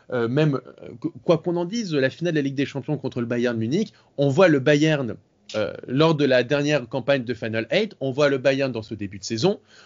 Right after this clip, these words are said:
on a vu que c'est une équipe qui écrase tout le monde, tout le monde. Contre le Paris Saint-Germain, ça n'a pas été vraiment le cas. Alors, ils ont eu des difficultés, c'est normal, mais dans le fond, le P S G aurait pu gagner cette rencontre, aurait pu marquer un but, et ils sont tombés contre, contre un très grand Manuel Mo-, Neuer.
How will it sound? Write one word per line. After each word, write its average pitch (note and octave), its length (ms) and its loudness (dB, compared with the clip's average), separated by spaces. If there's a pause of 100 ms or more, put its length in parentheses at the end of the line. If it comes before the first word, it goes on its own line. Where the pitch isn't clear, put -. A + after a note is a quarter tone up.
(140)
on A#2+ 100 -8
a A#2+ 60 0
vu D#3 140 4
que D3+ 100 -4
c'est B2 140 -4
une G#2+ 80 -4
équipe D#3 380 -6
qui C3 120 -4
écrase B2+ 580 -4 (280)
tout G3 140 2
le D3+ 40 4
monde, G2 260 -2 (280)
tout B2+ 100 -6
le A2+ 60 -2
monde. - 240 -8 (380)
Contre C3+ 220 0
le A#2 40 0
Paris C#3 240 4
Saint-Germain, B2+ 600 -2 (180)
ça - 180 -14
n'a G#2 120 -16
pas C3 160 -2
été A2+ 200 -6 (220)
vraiment B2 260 0
le A2 60 -4
cas. G#3+ 260 -2 (320)
Alors, A2+ 200 0
ils A#2 120 -4
ont B2+ 60 -2
eu A#2+ 40 -4
des A2 100 -6
difficultés, A2+ 500 -6
c'est G2+ 200 -12
normal, D#3 440 0 (200)
mais A2+ 100 -4
dans B2+ 120 -2
le C3 60 -2
fond, D#3 160 -2
le B2+ 60 0
P A#2 160 -2
S A2 120 -2
G C3+ 100 0
aurait A2 200 0
pu A2 280 -8 (380)
gagner C3 320 2
cette - 180 -8
rencontre, E3 420 -6
aurait A#2 200 -2
pu A2 320 -8
marquer B2+ 320 -2
un A#2 120 0
but, F3 200 -6
et B2+ 60 -4
ils - 20 -8
sont A2+ 140 -12
tombés C#3 240 -4
contre, A#2+ 300 -12
contre A2 260 -10
un - 40 -2
très D#3 200 -2
grand F3 160 2
Manuel C#3 340 2
Mo-, A#2+ 140 0
Neuer. A#2+ 480 -2